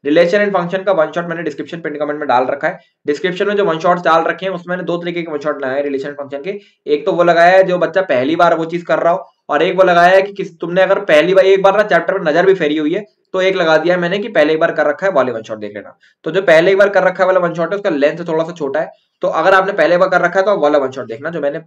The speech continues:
वहाँ पे लगा रखा है। बाकी आईटीएफ़ की बात करेंगे, तो आईटीएफ़ में भी यार उसी तरीके से मैंने one shots लगाए हुए हैं। First time वालों के अलग है और बाकी जो पहले से अगर तुमने कर रखा चैप्टर, तो उसका अलग है। और उसके बाद आपको क्या करना है, ये दोनों चीजें आप निपटा के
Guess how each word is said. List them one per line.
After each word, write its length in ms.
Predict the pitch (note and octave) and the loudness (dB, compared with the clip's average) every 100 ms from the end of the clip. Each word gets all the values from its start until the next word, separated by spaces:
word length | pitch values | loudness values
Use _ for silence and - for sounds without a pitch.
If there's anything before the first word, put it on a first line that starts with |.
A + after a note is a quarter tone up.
| _ - | _ -12
वहाँ 220 | C3 A#2+ | -8 -6
पे 100 | A#2+ | -4
लगा 160 | C#3+ A#2 | -2 -2
रखा 220 | G2+ - | -4 -8
है। 80 | - _ _ _ _ | -16 _ _ _ _
बाकी 200 | C3 D3 | -2 2
आईटीएफ़ 360 | F#3 E3 E3+ G3+ | 4 4 2 2
की 80 | G3+ | 2
बात 220 | F#3 F3+ | 2 2
करेंगे, 220 | F#3 F#3 | 0 0
तो 100 | G#3 | 2
आईटीएफ़ 420 | F3+ D3+ D3 F#3+ F3+ | 4 4 2 -4 -2
में 100 | F3 | -2
भी 100 | F3+ | 0
यार 100 | F3+ | -2
उसी 180 | E3 F3 | -4 -8
तरीके 220 | E3 E3+ | -6 -6
से 100 | F3 | -6
मैंने 140 | D#3+ | -6
one 120 | D#3+ | -6
shots 240 | D3+ D#3+ D#3+ | -6 -6 -2
लगाए 160 | C#3+ | 0
हुए 160 | D3+ E3 | 0 -2
हैं। 80 | F#3+ _ _ - | -10 _ _ 0
First 220 | E3+ F3 | 0 2
time 140 | F#3+ | 2
वालों 200 | F#3 F3+ | 4 2
के 80 | F3+ | 4
अलग 240 | F3 F3 F3+ | 4 4 2
है 220 | G#3 - - | -2 -8 -6
और 100 | D#3 | 0
बाकी 240 | D#3 D#3 | 0 0
जो 100 | F3+ | -2
पहले 220 | F#3 D#3 | 0 2
से 80 | E3 | 2
अगर 100 | E3 | -2
तुमने 200 | E3 E3 | -4 -6
कर 120 | E3 | -2
रखा 160 | D#3 E3+ | -2 0
चैप्टर, 240 | D#3+ D3+ | -2 -2
तो 100 | E3 | -4
उसका 180 | D#3+ D3+ | -6 -4
अलग 220 | B2+ G#2+ | -4 -4
है। 120 | - _ _ _ - | -10 _ _ _ -4
और 140 | - | 0
उसके 200 | E3+ E3+ | 0 2
बाद 180 | G#3+ G3 | 4 4
आपको 220 | F#3+ F#3 | 4 2
क्या 80 | G3 | -2
करना 200 | F3+ F3 | -2 0
है, 40 | F#3+ | 0
ये 60 | |
दोनों 240 | F#3+ D#3 F3+ | 0 -4 -6
चीजें 200 | F3+ F3 | 0 0
आप 100 | E3+ | 0
निपटा 340 | D3+ C#3+ C#3 | -2 2 2
के 180 | D3+ | 0